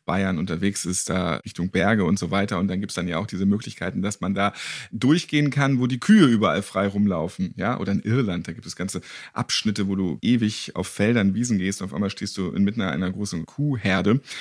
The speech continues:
Ja, ich hab da aber auch immer so ein bisschen Bedenken. Also, wenn auf einmal so vier, fünf ausgewachsene Kühe auf dich zulaufen und dann guckt da einer auch noch so grimmig, denke ich mir, wenn so ein Koloss dich da umruppen will,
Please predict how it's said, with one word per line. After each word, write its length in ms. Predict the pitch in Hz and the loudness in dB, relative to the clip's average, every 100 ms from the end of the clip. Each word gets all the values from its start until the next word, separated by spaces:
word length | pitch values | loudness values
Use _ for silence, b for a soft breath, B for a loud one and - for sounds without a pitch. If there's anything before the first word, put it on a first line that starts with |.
| B - | B -6
Ja, 80 | 113 | -4
ich 140 | 120 | -2
hab 60 | 139 | 0
da 100 | 135 | 0
aber 220 | 123 - | 0 -2
auch 180 | 120 - | -6 -4
immer 140 | 196 127 | -2 0
so 80 | |
ein 40 | 107 | 0
bisschen 520 | 139 - 165 80 78 | -2 -2 2 2 2
Bedenken. 640 | 151 151 190 190 76 - | 2 2 2 2 -4 -6
Also, 360 | - 95 98 90 - | -6 -2 0 -2 -4
wenn 220 | 85 113 | -2 0
auf 100 | 117 | 0
einmal 140 | 107 | -2
so 160 | 104 101 | -2 -4
vier, 560 | - - - - 165 | -6 -8 -6 -4 -2
fünf 300 | 160 147 135 | 0 -2 -2
ausgewachsene 640 | - 143 - 117 123 - 113 | -4 -6 -4 -4 -4 -2 -2
Kühe 400 | - 180 202 113 | -2 0 2 2
auf 180 | 95 - | -2 -4
dich 160 | 101 | -6
zulaufen 840 | - - 226 95 87 90 104 151 202 b b b _ | -6 0 2 4 2 2 2 2 0 b b b _
und 220 | 107 104 | 0 2
dann 120 | 107 | 2
guckt 220 | 107 185 233 | 0 -2 0
da 120 | 101 | 2
einer 220 | 98 80 | 4 2
auch 80 | 95 | 2
noch 100 | 92 | 0
so 140 | - | -4
grimmig, 480 | 90 87 85 170 190 | -8 -2 0 0 -2
denke 180 | - 131 | -4 -2
ich 40 | |
mir, 240 | 123 113 98 | 0 0 2
wenn 140 | 104 | 2
so 80 | 117 | 2
ein 80 | 143 | 0
Koloss 480 | - 120 113 165 - | 2 4 4 2 -2
dich 160 | 139 | -2
da 80 | 113 | 0
umruppen 560 | 98 135 156 190 185 175 | 0 0 0 2 2 4
will, 260 | 190 233 | 4 2